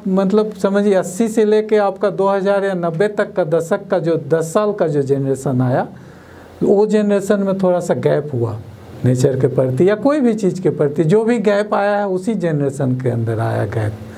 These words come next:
आप ऐसा watch करके देखिएगा हर चीज़ में, अस्सी से नब्बे के दशक का जो generation था वो बिल्कुल gap वाला दशक था। फिर नया दशक जैसे अभी आ रहा है, अभी के बच्चे में awareness है कोई भी चीज़ के बारे में,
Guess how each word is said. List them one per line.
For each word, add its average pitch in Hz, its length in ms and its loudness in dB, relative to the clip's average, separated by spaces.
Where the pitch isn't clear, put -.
आप 151 200 2
ऐसा 170 240 2
watch 185 320 0
करके 185 300 0
देखिएगा 160 460 2
हर 185 180 0
चीज़ 135 300 -2
में, 104 160 -6
अस्सी - 280 2
से 185 160 2
नब्बे 165 340 2
के 185 120 0
दशक 170 400 0
का 180 100 2
जो 160 140 2
generation 151 600 0
था 190 60 2
वो 170 120 2
बिल्कुल 160 400 2
gap 131 360 0
वाला 110 220 -4
दशक 110 480 -4
था। 113 100 -4
फिर 202 120 4
नया 202 280 0
दशक 190 340 0
जैसे 190 380 2
अभी 190 320 2
आ 190 160 2
रहा 185 140 0
है, 185 60 0
अभी 185 180 0
के 208 120 -4
बच्चे 196 340 -2
में 196 180 -2
awareness 190 480 0
है 175 180 2
कोई 131 200 0
भी 120 120 2
चीज़ 117 280 -4
के 123 100 -2
बारे 110 320 0
में, 110 160 2